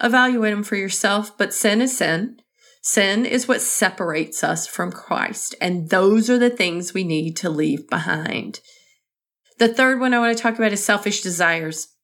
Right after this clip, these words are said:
Now, selfish desires can go into the comfort area and definitely into the sin area, because usually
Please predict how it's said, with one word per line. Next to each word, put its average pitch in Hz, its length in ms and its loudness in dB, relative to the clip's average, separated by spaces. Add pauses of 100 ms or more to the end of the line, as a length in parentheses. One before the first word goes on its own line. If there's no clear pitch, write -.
Now, 233 280 2 (320)
selfish - 440 -2
desires 240 560 2
can 392 460 0
go 349 160 2
into 302 200 -2
the 240 80 0
comfort 226 380 0
area 208 320 2
and 208 280 0
definitely 262 520 2
into 269 200 -2
the 269 80 0
sin 269 300 2
area, 190 340 4
because 180 400 -2
usually 202 720 2